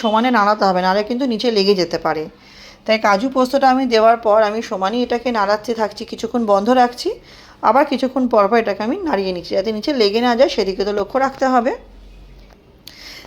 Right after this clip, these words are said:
দেখুন, এখনই কালারটা কতটা সুন্দর এসে গেছে।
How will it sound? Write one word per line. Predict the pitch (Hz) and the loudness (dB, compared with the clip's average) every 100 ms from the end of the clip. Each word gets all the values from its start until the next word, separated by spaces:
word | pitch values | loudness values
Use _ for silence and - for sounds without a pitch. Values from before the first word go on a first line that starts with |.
| - | 0
দেখুন, | 202 208 302 - 180 | 2 2 -4 -2 -4
এখনই | - 254 311 294 | -2 -2 0 2
কালারটা | 190 202 202 277 285 | 2 2 2 -2 2
কতটা | 196 233 269 294 - | 0 2 0 -2 -2
সুন্দর | 208 226 196 170 | 0 2 2 0
এসে | 165 160 | -4 -4
গেছে। | 160 - | -4 -6